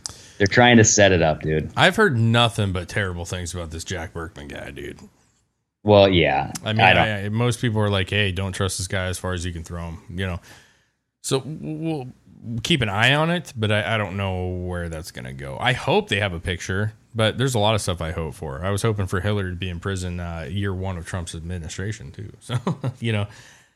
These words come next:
Speaker 1: Yeah.
Speaker 2: Um, I do wanna, uh, bring up one thing. I'm not, I, I was gonna talk more about it, but we are running out of time here.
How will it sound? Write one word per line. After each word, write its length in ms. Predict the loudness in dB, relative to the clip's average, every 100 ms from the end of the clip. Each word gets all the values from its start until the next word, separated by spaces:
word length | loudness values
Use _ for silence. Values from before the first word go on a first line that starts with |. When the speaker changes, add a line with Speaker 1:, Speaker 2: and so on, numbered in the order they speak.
| _ -4
Speaker 1:
Yeah. 280 | 0 2 0 0
Speaker 2:
Um, 500 | 2 6 6 4 0 -6 _ -20 -20 -20 _ _ _ -2
I 120 | 0
do 220 | 4 4
wanna, 200 | 4 4
uh, 260 | 2 2 0
bring 220 | 2 2
up 120 | 2
one 140 | 0
thing. 100 | 0
I'm 100 | 0
not, 100 | 0
I, 80 | -2
I 240 | -4 -4 -2
was 140 | 0
gonna 160 | 0 0
talk 260 | 0 0
more 160 | 0 -2
about 200 | 0 0
it, 60 | 0
but 100 | -2
we 120 | -2
are 100 | -2
running 320 | -4 -4 -6
out 120 | -8 -10
of 60 |
time 260 | -8 -8 -8
here. 280 | -8 -10